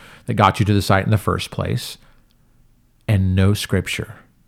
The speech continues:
There is no scripture on the site, no references to scripture. He mentioned a Bible reading plan. So Ed Stetzer in this interview, he was referring over,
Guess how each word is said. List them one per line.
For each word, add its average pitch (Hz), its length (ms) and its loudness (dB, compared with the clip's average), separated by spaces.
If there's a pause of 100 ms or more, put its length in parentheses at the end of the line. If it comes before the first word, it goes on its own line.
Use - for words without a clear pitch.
(880)
There 113 140 8
is 101 160 4
no 101 200 6
scripture 107 500 2
on 95 100 2
the 98 100 0
site, 110 380 2
no 98 120 2
references 117 760 2
to - 100 -2
scripture. 147 560 -2 (960)
He 143 160 8
mentioned 123 440 8
a - 80 2
Bible 117 320 10
reading 139 280 8
plan. 135 300 6
So 117 140 6
Ed 113 120 8
Stetzer 120 360 2
in 107 60 4
this 101 180 0
interview, 101 420 4
he 107 160 2
was 101 340 0
referring 113 360 2
over, 107 220 4